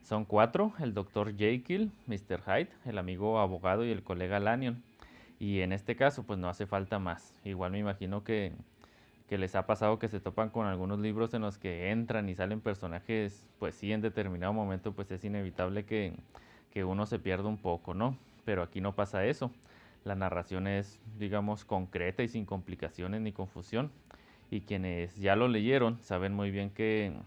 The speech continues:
que a esta cantidad de personajes, pues, se le suman unas comillas.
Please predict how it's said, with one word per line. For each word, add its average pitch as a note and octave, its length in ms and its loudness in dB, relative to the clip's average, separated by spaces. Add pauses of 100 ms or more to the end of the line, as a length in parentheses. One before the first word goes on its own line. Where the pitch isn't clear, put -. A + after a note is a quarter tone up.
(160)
que F#2+ 160 0
a F2 100 2
esta G#2 220 0
cantidad G2 340 0
de G#2 80 2
personajes, A2 640 -4
pues, G2 140 -6
se G2 80 -4
le F2+ 100 -4
suman F#2+ 280 -4
unas G2 260 -4
comillas. E2 520 -8